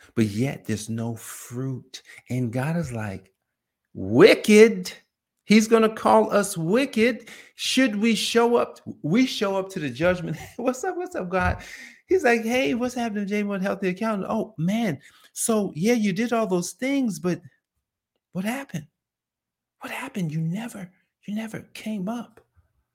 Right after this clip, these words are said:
You never allowed yourself to grow. You never allowed that, that thing that I put in you to, you know, to bless the other people." You know, it's crazy because,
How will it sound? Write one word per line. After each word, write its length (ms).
You 80
never 420
allowed 540
yourself 520
to 100
grow. 640
You 140
never 400
allowed 640
that, 280
that 240
thing 280
that 120
I 80
put 300
in 160
you 160
to, 220
you 100
know, 140
to 120
bless 420
the 120
other 140
people." 500
You 80
know, 120
it's 100
crazy 300
because, 380